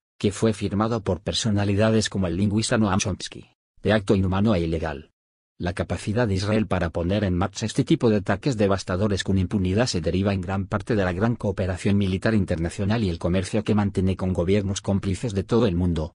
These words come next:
reza parte de la misiva, en la que se destacan las multimillonarias cooperaciones militares entre Estados Unidos e Israel. Asimismo, lamentan que países emergentes como la India, Brasil y Chile,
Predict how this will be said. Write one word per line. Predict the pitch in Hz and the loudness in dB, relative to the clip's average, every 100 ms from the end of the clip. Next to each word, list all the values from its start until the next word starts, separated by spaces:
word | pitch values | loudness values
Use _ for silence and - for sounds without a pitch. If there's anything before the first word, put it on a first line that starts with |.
| _ _ | _ _
reza | 101 123 131 143 | -2 0 2 2
parte | 135 123 107 | 2 2 2
de | 92 | 2
la | |
misiva, | 90 92 - 82 69 - _ _ | 0 0 -2 -4 -6 -10 _ _
en | - 92 | -6 -4
la | 95 | -2
que | 101 | -2
se | 101 | 0
destacan | 90 - 82 117 | -2 -2 -2 2
las | 110 87 | 2 2
multimillonarias | 95 95 98 95 90 90 90 - | -2 -2 -2 0 0 2 0 0
cooperaciones | 90 87 87 87 - 101 92 | -2 0 0 0 0 0 0
militares | 87 87 104 117 - | 0 0 0 0 -2
entre | 90 - | -4 -4
Estados | 87 - 104 101 104 | -4 -2 -2 0 0
Unidos | 95 92 90 | 0 0 -2
e | |
Israel. | 92 - 85 71 69 - _ _ _ _ | -4 -4 -4 -6 -10 -16 _ _ _ _
Asimismo, | - 107 117 120 95 76 - _ _ | -2 2 4 2 0 -6 -10 _ _
lamentan | 104 110 127 107 92 | 2 4 4 2 0
que | 107 | -2
países | 98 104 110 110 - | 0 0 0 -2 -2
emergentes | 95 87 101 95 113 | -2 -2 -2 -2 -2
como | - 98 | -2 -2
la | 95 | 0
India, | 95 107 85 80 - _ - | 2 4 2 -2 -8 _ -6
Brasil | 117 107 123 | -4 -2 0
y | 123 | 0
Chile, | - 92 85 | 0 -2 -2